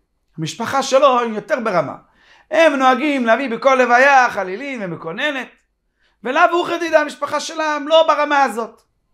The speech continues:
תנא קמא סבר כי אמרינן עולה עמו ואינה יורדת עמו, הנה מילא מחיים. אבל לאחר מיתה, לא,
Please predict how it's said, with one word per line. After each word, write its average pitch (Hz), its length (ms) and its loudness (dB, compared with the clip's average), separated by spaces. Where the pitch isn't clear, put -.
תנא 202 240 4
קמא 247 260 0
סבר 226 320 2
כי 208 120 2
אמרינן 240 380 0
עולה 202 340 4
עמו 254 440 0
ואינה 208 240 -4
יורדת 220 440 -4
עמו, 196 260 -4
הנה 196 220 0
מילא 214 200 -8
מחיים. 247 480 -6
אבל 311 260 4
לאחר 285 220 4
מיתה, 247 420 0
לא, 302 360 0